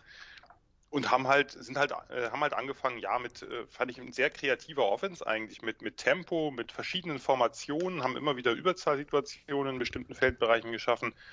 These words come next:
haben auch immer wieder ihre Spieler umhergeschoben, haben den Slot Bolden mal ins Backfield gestellt oder Jameson Williams in den Slot und vor allem immer wieder diese, diese Trips und, und Bunch-Formationen, also drei, drei Receiver eben auf einer Seite,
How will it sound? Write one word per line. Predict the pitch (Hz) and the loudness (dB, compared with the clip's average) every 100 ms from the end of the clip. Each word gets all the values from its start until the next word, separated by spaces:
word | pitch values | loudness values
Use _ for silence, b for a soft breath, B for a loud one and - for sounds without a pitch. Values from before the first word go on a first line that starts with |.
| B | B
haben | 120 | 4
auch | 123 | 6
immer | 147 | 6
wieder | 131 123 | 4 0
ihre | 101 101 | 0 -8
Spieler | - 190 175 | -8 0 0
umhergeschoben, | 139 143 139 127 - 135 131 123 | 2 -4 -4 -4 0 0 0 -2
haben | 104 113 110 | -4 -4 -4
den | 107 | -4
Slot | - - 123 - - | -2 4 4 4 2
Bolden | 113 135 135 | 4 4 4
mal | 123 | 2
ins | 117 | 2
Backfield | - 131 - 127 - | 0 -2 -4 -10 -6
gestellt | - 127 120 120 120 | -4 0 2 2 2
oder | 110 | 0
Jameson | 107 110 110 113 | 2 -2 0 0
Williams | 117 123 120 | 0 0 -2
in | 117 | -2
den | 120 | -2
Slot | - 123 135 - B B | 6 6 6 0 B B
und | - | -4
vor | 123 139 | 4 6
allem | 131 | 6
immer | 131 170 175 | 2 2 2
wieder | 147 147 | 4 2
diese, | 135 123 135 127 | 2 0 2 2
diese | 123 - - | 0 -8 -8
Trips | - 143 - - | 0 0 0 -8
und, | - 127 123 | -8 -8 -8
und | - 120 | -10 -2
Bunch-Formationen, | - 120 143 - 120 104 - 113 107 127 151 b b b - | 4 4 4 -4 0 0 -2 -8 -6 -6 -10 b b b -10
also | 107 | -8
drei, | 113 101 107 123 123 - | -2 6 6 6 2 0
drei | 113 120 | 2 2
Receiver | 120 - - 139 127 | 2 -8 -10 0 0
eben | - 110 117 117 | 0 -8 -6 -4
auf | - - | -4 0
einer | 123 120 113 | 4 4 4
Seite, | 113 131 160 185 | 4 4 2 -6